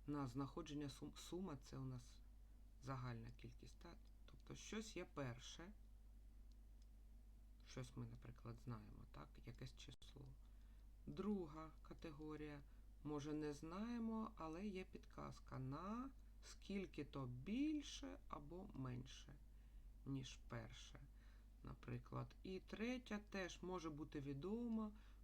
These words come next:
може бути невідома, теж, наприклад, на скільки то більше або менше, наприклад, ніж друга. І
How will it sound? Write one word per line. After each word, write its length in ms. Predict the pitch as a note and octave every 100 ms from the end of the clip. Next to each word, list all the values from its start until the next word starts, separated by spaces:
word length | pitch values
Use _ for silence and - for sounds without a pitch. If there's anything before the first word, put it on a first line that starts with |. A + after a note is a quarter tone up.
| -
може 280 | C#3+ C#3+ C3
бути 320 | B2+ B2+ B2+
невідома, 720 | B2+ B2 B2+ C3 F#3 G#3 E3
теж, 360 | - D3+ C3+ -
наприклад, 540 | C3 B2 C#3 B2+ B2 A#2+
на 200 | C3+ C3
скільки 560 | B2 - - F#3 G3+ -
то 260 | - F3 F3 - - - - -
більше 600 | B2+ C#3+ C#3 B2 - B2 B2
або 320 | - B2 A#2+
менше, 580 | A#2 A#2 D3 G3+ G#3+ -
наприклад, 600 | D#3+ C#3 - D3 - D3+ - -
ніж 320 | C3 C3+ B2+
друга. 500 | A#2+ B2 A2+ A2 G#2 G#2 - - - - - - - - - -
І 540 | C#3 D#3+ F3+ G3 G3+